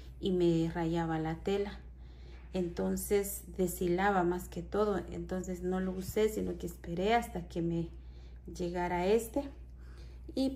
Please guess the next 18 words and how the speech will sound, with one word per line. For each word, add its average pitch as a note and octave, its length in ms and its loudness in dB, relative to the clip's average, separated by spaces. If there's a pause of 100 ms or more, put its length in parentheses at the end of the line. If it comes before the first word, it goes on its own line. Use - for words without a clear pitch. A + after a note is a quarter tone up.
pues F#3 240 2
este G3+ 260 2
sí G3 220 -4
me E3+ 300 2
quedó, E3 440 0 (460)
eh, E3+ 160 -4
bien. B3 500 4
También F#3+ 420 2
la F3+ 180 2
aguja, A#3+ 520 2 (580)
vean, G3+ 460 0
la E3+ 120 2
aguja F3+ 400 -2
es F3 400 -4
de E3 180 0
siete, F3 960 -2 (1500)
siete F3 800 -2
centímetros, F#3 1700 -4